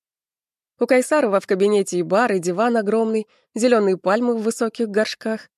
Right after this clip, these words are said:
Очень неплохо. У нас в бухгалтерии всё намного проще.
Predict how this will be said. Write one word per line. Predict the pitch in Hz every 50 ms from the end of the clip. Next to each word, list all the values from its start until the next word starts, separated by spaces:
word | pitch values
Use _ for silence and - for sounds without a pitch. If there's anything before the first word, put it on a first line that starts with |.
| _ _ _ _ _ _
Очень | - 247 - 339 320
неплохо. | 311 294 220 190 185 - - 208 - _ _ _ _
У | - 247
нас | 226 220 214 -
в | 214 190
бухгалтерии | 190 190 190 202 208 208 - 220 208 196 196
всё | 190 - - 196
намного | 196 196 190 185 185 220 254 269 247
проще. | 170 175 165 165 160 - - 175 -